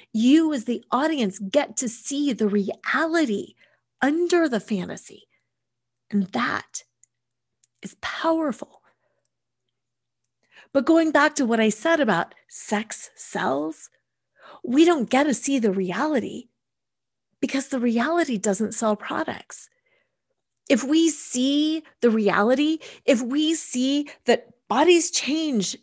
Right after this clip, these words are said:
as they age, bodies change after they have babies.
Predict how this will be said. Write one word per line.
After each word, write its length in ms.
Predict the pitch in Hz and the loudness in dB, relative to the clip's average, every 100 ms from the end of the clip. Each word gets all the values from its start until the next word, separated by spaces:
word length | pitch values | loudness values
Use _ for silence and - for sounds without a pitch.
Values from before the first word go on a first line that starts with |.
| - | -2
as 120 | 202 | 2
they 200 | 220 - | 2 2
age, 500 | 208 196 175 - - - - _ - | 0 0 0 -6 -12 -14 -20 _ 2
bodies 300 | 311 359 349 | 6 6 6
change 640 | - 233 302 311 233 175 - | 2 2 4 4 2 0 0
after 240 | 220 220 233 | -2 0 0
they 100 | 214 | 0
have 260 | 202 202 | 0 0
babies. 520 | 208 202 202 170 - | 4 4 4 0 -6